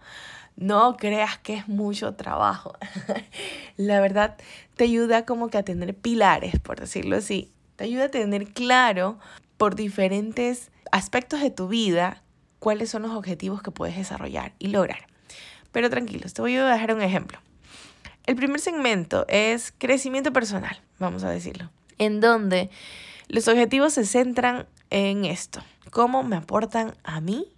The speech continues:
como persona. Por ejemplo, eh, algo que yo puse el año pasado en mi pilar o en mi segmento de crecimiento personal es leer doce libros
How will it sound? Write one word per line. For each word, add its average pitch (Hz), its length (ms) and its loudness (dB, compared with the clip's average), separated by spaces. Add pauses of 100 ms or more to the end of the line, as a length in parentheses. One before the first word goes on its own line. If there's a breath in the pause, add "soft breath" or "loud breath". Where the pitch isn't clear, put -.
(200)
como 190 360 0
persona. 165 640 -4 (460)
Por 262 200 2
ejemplo, 175 600 -2 (720 loud breath)
eh, 165 320 -4 (120)
algo 196 260 2
que 190 160 -4
yo 190 140 0
puse 190 420 -4
el 180 80 0
año 180 240 -2
pasado 175 440 -2
en 170 140 -4
mi 170 200 -4
pilar 165 420 -2
o 175 100 -6
en 170 60 -6
mi 170 80 -8
segmento 170 440 -6
de 175 100 -2
crecimiento 170 400 -8
personal 190 460 0
es 208 180 0 (460 loud breath)
leer 226 680 2
doce 226 600 2
libros 170 500 -2